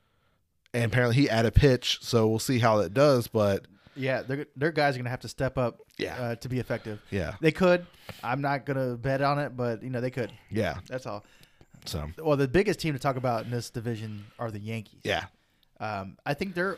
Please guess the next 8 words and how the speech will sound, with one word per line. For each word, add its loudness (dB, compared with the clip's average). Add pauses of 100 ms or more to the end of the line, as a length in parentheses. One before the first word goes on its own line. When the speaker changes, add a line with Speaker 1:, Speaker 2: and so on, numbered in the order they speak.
Speaker 2:
only 0
goal 2
here -4
is -4
to 0
avoid 0
injury. -2 (400)
Speaker 1:
Yeah. 6